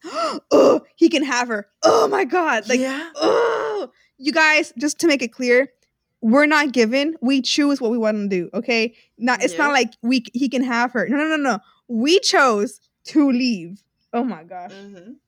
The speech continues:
Speaker 2: Next person.
Speaker 1: Mm-hmm.
Speaker 2: Connor.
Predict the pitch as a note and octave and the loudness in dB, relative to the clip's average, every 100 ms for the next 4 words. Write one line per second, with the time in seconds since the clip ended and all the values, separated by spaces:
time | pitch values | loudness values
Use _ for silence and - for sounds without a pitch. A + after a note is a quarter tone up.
0 | _ _ _ _ _ _ _ _ _ _ | _ _ _ _ _ _ _ _ _ _
1 | - - _ _ - G3 - D#4 D#4+ G#3 | -20 -20 _ _ -16 -14 -12 -12 -12 -14
2 | - _ _ _ _ C4+ C4+ A#3+ F#3+ D#3+ | -18 _ _ _ _ -18 -12 -8 -6 -8
3 | C#3 | -14